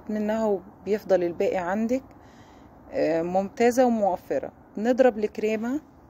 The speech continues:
وبننزل عليها بالشوكولاتة ومعلقتين نوتيلا. النوتيلا،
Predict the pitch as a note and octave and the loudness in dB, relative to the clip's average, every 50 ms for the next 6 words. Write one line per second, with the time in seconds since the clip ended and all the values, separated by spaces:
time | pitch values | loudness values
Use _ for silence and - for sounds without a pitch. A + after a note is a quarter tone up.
0 | - - - - - - - - - - - - - - - - - - - - | -20 -20 -20 -20 -20 -20 -20 -20 -20 -20 -20 -20 -20 -20 -20 -20 -20 -20 -20 -20
1 | - - - - - - - - F#3+ G3 F#3+ F#3+ G3 F#3 D#3+ F3+ F3+ G3 G#3+ A3+ | -20 -20 -20 -20 -20 -14 -6 -2 0 2 2 4 4 4 4 2 2 0 -2 0
2 | A#3+ A3+ G#3+ G#3+ F#3+ F3 F#3 F#3 G#3 G#3+ G3 G3 F#3 E3+ E3 F#3 F3+ F3+ E3+ E3 | 0 0 0 0 0 0 -2 -2 -2 -2 -4 -4 -6 -4 -4 -4 -4 -4 -4 -4
3 | E3 E3+ F3 - - - - - F#3+ G3+ G#3 A3 - A#3+ A#3 B3+ C#4+ - - - | -4 -4 -6 -8 -12 -12 -8 -2 2 2 2 2 0 -2 -4 -4 -6 -10 -16 -20
4 | - - - - - - - - - - - - F#3+ F#3+ G3 F#3+ G3 F#3 F#3 F3+ | -20 -20 -20 -20 -20 -20 -20 -20 -20 -20 -16 -10 -10 -8 -6 -4 -2 0 2 2
5 | D#3+ - - - A3+ A3 G#3+ G#3 G3+ - - E3 D3+ C#3 C3+ C#3+ D3+ - - - | 2 2 2 -2 -2 -2 0 -2 -4 -2 0 0 0 0 -2 -6 -8 -12 -16 -20
6 | - - - - - - - - - - F#3+ G3 G3+ G3+ - - A#3 A#3 G#3 F#3+ | -20 -20 -20 -20 -20 -20 -20 -16 -12 -8 -6 -6 -6 -2 0 2 2 2 2 0
7 | F#3 F#3 F#3+ | -2 -4 -6